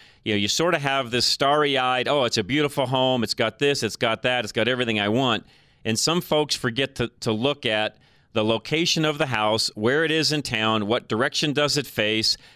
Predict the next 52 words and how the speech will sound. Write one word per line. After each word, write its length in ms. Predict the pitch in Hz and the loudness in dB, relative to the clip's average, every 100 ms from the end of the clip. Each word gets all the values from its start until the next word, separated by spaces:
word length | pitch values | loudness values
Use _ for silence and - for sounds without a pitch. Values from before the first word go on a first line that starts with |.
| _ | _
how 140 | 131 | -2
close 380 | 135 - 160 156 | -2 0 0 0
to 160 | - 156 | 0 0
a 60 | 143 | 2
road 340 | 113 117 117 | 2 2 2
is 220 | 117 113 | 2 0
it, 160 | 120 117 - - | 0 -2 -8 -6
how 180 | 123 151 | -2 0
noisy 640 | 147 135 131 120 117 113 | 2 2 0 0 0 2
is 220 | 113 110 | 2 2
it? 120 | 120 | -2
I 40 | 110 | -2
mean, 120 | 107 | 0
all 180 | 117 151 | 0 0
these 180 | 180 | 0
other 180 | 151 143 | 0 0
factors 460 | 123 135 139 123 107 | -2 -4 -2 -4 -2
that 80 | 117 | -4
come 240 | - 123 | 0 0
into 160 | 113 107 | 0 -2
play, 260 | - 143 | 0 2
which, 220 | 123 - | 2 0
by 200 | 127 160 | -2 0
the 80 | 190 | 0
way, 380 | 127 185 135 135 - _ _ _ _ _ _ _ - - - | 0 2 2 0 -6 _ _ _ _ _ _ _ -20 -10 -2
I 300 | 127 156 180 | 0 0 -2
feel 520 | - 123 110 104 117 _ _ _ _ _ _ _ | -2 0 2 0 -2 _ _ _ _ _ _ _
affect 380 | 117 - 117 - | -6 -2 -4 -2
resale. 440 | 135 165 - 101 78 | -2 0 0 0 0
I, 180 | 110 | -2
I 40 | 123 | 0
know 120 | 151 | 0
there's 160 | 170 - | 0 0
folks 240 | 151 - | -2 0
out 180 | 143 139 | 0 0
there 120 | 135 | -2
that 80 | 120 | 0
maybe 280 | 123 135 135 | 0 0 0
that's 260 | 123 - | 0 0
not 140 | 123 117 | 0 -2
as 80 | |
big 180 | 98 123 | -2 -2
of 80 | 110 | -2
a 60 | 107 | -2
deal. 200 | 117 113 | 0 0
I 60 | |
guess 200 | 107 127 | 0 -4
if 60 | 107 | -4
you 80 | 117 | -4
come 160 | 131 | -4
from 120 | 110 | -4
California 760 | 107 120 113 - 120 117 117 117 | -4 -2 -2 -2 -2 0 0 -2